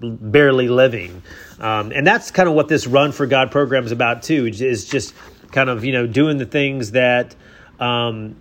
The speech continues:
you know, it, it's, that, that's, it's important, you know, 'cause running, um, with a gr-, with a group, with friends can be great. Running alone can also create kind of an inner stillness. It talks about this in this article.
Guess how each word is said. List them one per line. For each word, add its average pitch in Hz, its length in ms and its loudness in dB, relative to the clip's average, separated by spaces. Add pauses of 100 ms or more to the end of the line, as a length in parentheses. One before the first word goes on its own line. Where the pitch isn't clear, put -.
(140)
you 165 120 0
know, 143 160 4
it, 143 220 -4
it's, 139 320 -14 (140)
that, 147 220 -2
that's, - 440 -6 (240)
it's - 140 -4
important, 131 580 4
you 135 80 -4
know, 135 140 4
'cause 131 260 0 (280)
running, 170 520 4
um, 135 580 2
with 123 320 -2
a 110 60 0
gr-, 107 160 -6
with 127 300 0
a 123 40 4
group, 170 420 6
with 123 340 -4
friends 185 560 2 (340)
can 147 140 2
be 139 80 4
great. 143 240 4
Running 175 320 4
alone 185 480 0
can 151 180 0
also 170 360 0
create 147 440 -2
kind 143 140 -2
of 127 60 -4
an 123 140 -4
inner 156 340 0
stillness. 147 600 0
It 117 80 -6
talks 127 240 0
about 127 240 2
this 123 200 -4
in 123 80 -8
this 107 120 -6
article. 127 600 0